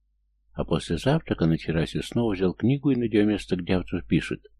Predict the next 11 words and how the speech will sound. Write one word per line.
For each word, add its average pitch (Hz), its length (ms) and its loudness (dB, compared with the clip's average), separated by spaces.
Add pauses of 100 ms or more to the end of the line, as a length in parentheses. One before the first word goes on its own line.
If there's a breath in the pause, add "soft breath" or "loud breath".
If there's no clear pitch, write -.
(440)
«Толстой, 76 580 0
Достоевский, 85 760 -2
Ницше - 500 0 (180)
не 117 120 4
могли 127 280 0
жить 135 220 -6
без 110 160 2
ответа 113 340 0
на 110 120 4
свои 104 220 0
вопросы, - 720 -2